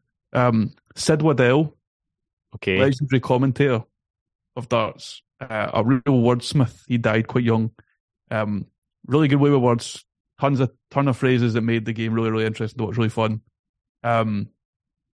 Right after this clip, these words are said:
Speaker 1: there's ones like, um, "The atmosphere's so tense. If Elvis walked in with a portion of chips, you'd hear the vinegar sizzle on them." Stuff like that.
Speaker 2: <laughs>
Speaker 1: Just fun
Speaker 2: Beautiful.
Speaker 1: things that your granddad would like. Um, and, uh, yes, he, the, the World Championship trophy's named after him now.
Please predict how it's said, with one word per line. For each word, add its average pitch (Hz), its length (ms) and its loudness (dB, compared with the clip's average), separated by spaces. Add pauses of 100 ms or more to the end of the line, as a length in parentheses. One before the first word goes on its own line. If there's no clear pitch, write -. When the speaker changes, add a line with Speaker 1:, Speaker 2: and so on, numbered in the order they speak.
(160)
Speaker 1:
there's 113 160 -4
ones 113 360 2
like, 110 260 -2
um, 107 460 -2 (100)
"The 123 100 2
atmosphere's 123 460 0
so 131 120 2
tense. 113 600 -2
If 110 120 -6
Elvis 117 360 0
walked 120 260 -2
in 113 80 2
with 113 100 2
a 113 40 0
portion - 280 -2
of 110 80 -2
chips, - 380 -8
you'd 110 100 -2
hear 113 120 -2
the 110 60 -2
vinegar 113 200 0
sizzle 113 280 -2
on 113 120 2
them." 113 160 0 (760)
Stuff 156 160 -4
like 226 140 4
that. 110 380 0
Speaker 2:
<laughs> - 20 -
Speaker 1:
Just - 280 -6
fun 156 220 0
Speaker 2:
Beautiful. 131 400 2 (360)
Speaker 1:
things 131 240 2
that 120 80 2
your 113 120 0
granddad 110 440 0
would 110 120 -4
like. - 380 -6 (120)
Um, 113 420 -6 (840)
and, 113 360 0
uh, 104 400 0
yes, 117 280 -4
he, 123 200 -2 (120)
the, 113 100 2
the 123 360 0 (160)
World 147 200 2
Championship 127 400 -2
trophy's 110 320 -4
named 113 180 2
after 110 220 0
him 113 140 0
now. 107 180 0